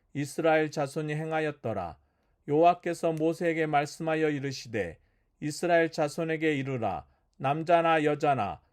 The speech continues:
사람들이 범하는 죄를 범하여 여호와께 거역함으로 죄를 지으면, 그 지은 죄를 자복하고 그 죄값을 온전히 갚되,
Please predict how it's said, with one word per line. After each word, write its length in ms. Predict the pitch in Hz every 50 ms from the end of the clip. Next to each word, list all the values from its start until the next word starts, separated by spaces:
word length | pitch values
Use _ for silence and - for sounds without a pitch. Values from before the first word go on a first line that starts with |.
| _ _
사람들이 720 | - - 175 170 175 170 170 170 160 165 165 165 160 160
범하는 520 | 160 156 156 160 160 160 165 165 160 151
죄를 320 | 160 156 151 156 151 147
범하여 600 | - 151 143 143 143 139 127 117 107 95 87 85 - _ _ _ _ _ - 147
여호와께 540 | 147 156 165 165 165 160 - - 160 156 160
거역함으로 760 | - 160 160 170 165 165 - - 170 160 165 160 165 160 156
죄를 400 | - - 165 160 160 165 160 147
지으면, 640 | - - 147 143 143 139 135 120 107 95 85 80 - _ _ _ _ _ _ _ _ _ _ _ -
그 300 | - 175 170 170 160 156
지은 360 | - - 170 170 175 185 185
죄를 320 | 180 185 180 175 175 170 165
자복하고 840 | - 165 156 147 156 165 160 - - 151 139 120 117 104 92 82 _ _ _ _ _
그 260 | _ - 160 165 151 -
죄값을 580 | - 170 175 - _ - 175 170 165 170 165
온전히 480 | 156 151 156 165 156 170 165 165 160 147
갚되, 580 | - 147 131 - _ _ - 117 104 87 -